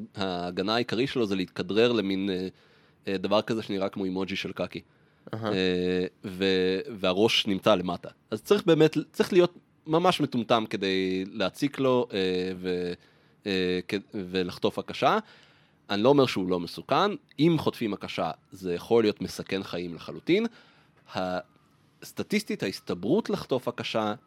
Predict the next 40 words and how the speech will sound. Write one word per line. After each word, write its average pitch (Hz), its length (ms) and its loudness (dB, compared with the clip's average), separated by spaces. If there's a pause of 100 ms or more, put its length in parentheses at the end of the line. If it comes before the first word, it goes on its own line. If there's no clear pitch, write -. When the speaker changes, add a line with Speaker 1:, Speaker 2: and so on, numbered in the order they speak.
(360)
Speaker 1:
אה, 95 40 -4 (540)
מצפעון 98 840 -6
שחור 98 400 -6
היא 90 300 -8
מאוד 92 300 -4
נמוכה. 87 300 -8 (460)
באופן 143 240 2
כללי, 151 260 -2
ראית 127 220 0
נחש 123 340 -2
שחור 131 260 -2
במדבר, 113 520 2 (160)
אל 143 120 2
תתקרב, 85 600 -8 (280)
אל 151 80 2
תחשוב - 520 -2
להתקרב. - 420 -8 (760)
אה, 90 220 0 (120)
כי - 100 0
זה, - 80 2
Speaker 2:
אה, 131 100 -6
Speaker 1:
כי 117 100 0
זה 113 140 4
עלול 151 280 8
Speaker 2:
לכל 220 320 6
צבע 320 300 2
של - 140 -2
נחש. 226 540 -6 (160)
Speaker 1:
כן, - 80 0 (360)
באופן 220 220 6
כללי, 165 260 4
ראית 98 160 4
Speaker 2:
כן. 185 80 2
Speaker 1:
נחש, 135 460 2 (140)
אם 113 40 -6
אתה 113 140 -2
לא 135 60 4
יודע 151 200 4
מה 123 180 2
זה, 127 180 0